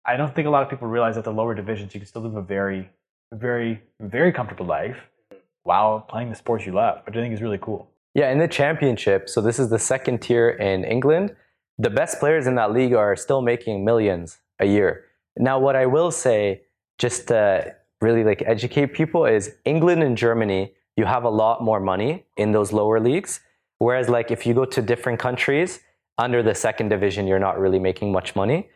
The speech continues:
Speaker 2: So, but at the same time, England and Germany are incredibly hard to play in, right? So it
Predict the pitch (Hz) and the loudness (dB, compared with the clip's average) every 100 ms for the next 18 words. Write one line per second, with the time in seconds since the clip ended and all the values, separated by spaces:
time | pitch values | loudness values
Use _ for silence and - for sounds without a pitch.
0 | _ _ - 127 117 117 110 110 - 127 | _ _ -2 2 4 4 2 0 -2 -2
1 | 113 110 113 117 117 127 120 117 113 120 | -2 0 0 0 -2 -4 -2 -2 0 0
2 | 113 107 107 107 104 92 90 110 104 98 | 0 0 0 0 0 0 -2 -2 -2 -2
3 | 78 90 85 87 - 87 76 80 87 92 | -2 -2 -4 -6 -2 -2 -2 0 0 0
4 | - 92 | 0 -2